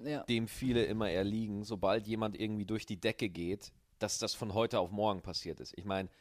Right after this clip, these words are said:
Speaker 1: Ja.
Speaker 2: als ich von euch, man muss ja auch sagen, wir waren ja eine Zeit lang auch in derselben Agentur, äh, als ich von euch wirklich bewusst, wo, wo wirklich was in meinen privaten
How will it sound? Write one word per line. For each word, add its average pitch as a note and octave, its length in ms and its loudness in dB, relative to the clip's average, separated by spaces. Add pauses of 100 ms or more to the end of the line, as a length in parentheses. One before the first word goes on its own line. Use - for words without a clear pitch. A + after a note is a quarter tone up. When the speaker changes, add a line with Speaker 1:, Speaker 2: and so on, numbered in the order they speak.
(120)
Speaker 1:
Ja. A#2+ 160 -8 (420)
Speaker 2:
als C3+ 300 4
ich A3 240 -2
von D#3+ 320 -2
euch, C#3 520 -2 (300)
man B2+ 120 -8
muss C#3+ 140 -4
ja C#3 100 4
auch B2+ 60 4
sagen, B2+ 280 2
wir A2 80 -2
waren A#2+ 180 0
ja A#2+ 60 -2
eine A2+ 140 -4
Zeit A#2+ 200 0
lang A2+ 100 -4
auch G#2 140 0
in A2+ 60 -2
derselben G#2+ 340 0
Agentur, A2+ 520 -2 (440)
äh, A2 60 4
als A2 720 2 (240)
ich G#3 280 0
von D3 300 0
euch C3+ 560 2 (180)
wirklich A#2+ 560 0
bewusst, C3 640 -2 (1160)
wo, B2+ 360 -6
wo C#3 220 4
wirklich E3+ 320 4
was D3 200 2
in F3 200 -2
meinen D#3 280 0
privaten C3+ 800 4